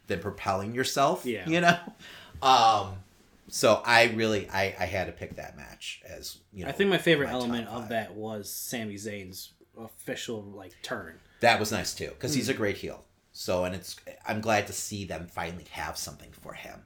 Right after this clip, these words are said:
Speaker 1: So, and that was, that was something I wasn't expecting,
Speaker 2: Mm.
Speaker 1: you know. Um,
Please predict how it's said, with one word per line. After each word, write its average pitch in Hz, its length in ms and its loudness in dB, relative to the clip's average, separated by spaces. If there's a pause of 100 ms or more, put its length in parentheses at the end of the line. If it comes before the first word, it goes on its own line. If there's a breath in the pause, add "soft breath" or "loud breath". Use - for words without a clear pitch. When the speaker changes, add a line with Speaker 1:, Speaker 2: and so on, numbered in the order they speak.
(180)
Speaker 1:
So, - 460 -10
and 82 100 -12
that 78 120 -10
was, 85 180 -10
that 101 240 -4
was 98 80 -4
something 107 240 -2
I 90 80 -4
wasn't 85 280 -10
expecting, - 460 -12
Speaker 2:
Mm. 92 280 -6 (160)
Speaker 1:
you 87 140 -12
know. 76 420 -12
Um, 82 380 -4